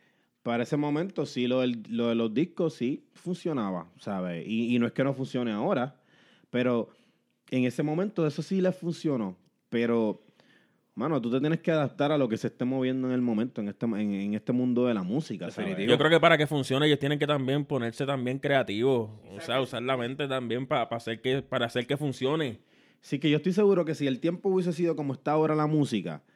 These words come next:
Speaker 1: seis A M, ponle que lo hubiese tirado, hu-, hubiese podido ser un single. Ob-, obviamente no tenemos la bolita aquí para darle vuelta y para el pasado,
Speaker 2: <laughs>
Speaker 1: ni futuro, pero, pero creo que es injusto poder comparar en ese momento cuando J Balvin pegó por el disco y con seis A M,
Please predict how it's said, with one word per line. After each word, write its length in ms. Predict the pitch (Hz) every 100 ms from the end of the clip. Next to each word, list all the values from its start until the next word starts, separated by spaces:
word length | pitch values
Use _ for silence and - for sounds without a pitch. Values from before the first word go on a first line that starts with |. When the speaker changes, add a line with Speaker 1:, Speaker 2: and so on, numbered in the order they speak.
| _ _
Speaker 1:
seis 260 | - 127 120
A 180 | 110 127
M, 160 | 156
ponle 300 | 117 123 143
que 120 | 135 107
lo 80 |
hubiese 240 | 107 107 120
tirado, 320 | 113 107 110
hu-, 400 | 104 90 113 113
hubiese 320 | 127 127 123
podido 260 | 131 123 120
ser 120 | 113 117
un 80 | 104
single. 340 | 131 117 110
Ob-, 320 | 107 101 107
obviamente 480 | 104 98 107 113 -
no 140 | 117 104
tenemos 260 | 110 113
la 80 | 113
bolita 360 | 107 107 107 104
aquí 180 | 104
para 140 | 101 104
darle 120 | 98
vuelta 300 | 95 104 92
y 40 |
para 100 | 98
el 60 | 101
pasado, 560 | - 80 95 143 120 117 120
Speaker 2:
<laughs> 160 | 143 113
Speaker 1:
ni 280 | 104 101 98
futuro, 560 | 92 90 147 151 113
pero, 320 | 120 113 101 - - - _
pero 460 | - 135 139 131 143 _ _ _ _ _ _ -
creo 240 | - 151 156
que 100 | 175
es 160 | 170
injusto 580 | 160 147 139 165 - 139
poder 360 | 113 117 123 120
comparar 640 | 147 139 - 135 139 135
en 120 | 123 127
ese 180 | -
momento 400 | 131 131 131 127
cuando 240 | 127 127 131
J 180 | 127 123
Balvin 320 | 123 120 127
pegó 340 | - 127 123
por 160 | - 127
el 140 | 120
disco 400 | 117 120 - 110
y 140 | 113 95
con 160 | 95
seis 200 | - 110
A 200 | 117 127
M, 240 | 123 110